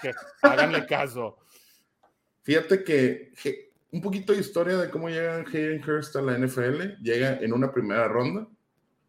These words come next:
Speaker 1: Sí, señor.
Speaker 2: Lo, lo toma Baltimore, es el veinticinco overall.
Speaker 1: Ujú.
Speaker 2: Y, este, la situación aquí es que llega a Baltimore siendo primera selección.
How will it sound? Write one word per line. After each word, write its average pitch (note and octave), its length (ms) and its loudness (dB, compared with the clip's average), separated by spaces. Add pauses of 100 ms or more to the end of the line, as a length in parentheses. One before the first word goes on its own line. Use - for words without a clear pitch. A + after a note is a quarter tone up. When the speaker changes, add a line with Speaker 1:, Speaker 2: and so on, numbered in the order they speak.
(240)
Speaker 1:
Sí, F#2+ 80 -20
señor. F2+ 360 -20 (1200)
Speaker 2:
Lo, A2 420 4
lo A2+ 160 6
toma A#2+ 240 2
Baltimore, D#3+ 560 0 (280)
es A2 360 0
el A#2+ 180 2
veinticinco A#2 800 2
overall. D3+ 520 2 (1040)
Speaker 1:
Ujú. F#2+ 140 -20
Speaker 2:
Y, E3 460 0 (220)
este, A#2 840 2
la A#2+ 200 4
situación B2+ 540 4
aquí G3 320 2
es F#3 180 6
que F3+ 120 -6
llega D3 240 4
a E3 40 2
Baltimore D#3 440 0
siendo C#3+ 440 4
primera A2+ 380 0
selección. - 720 -4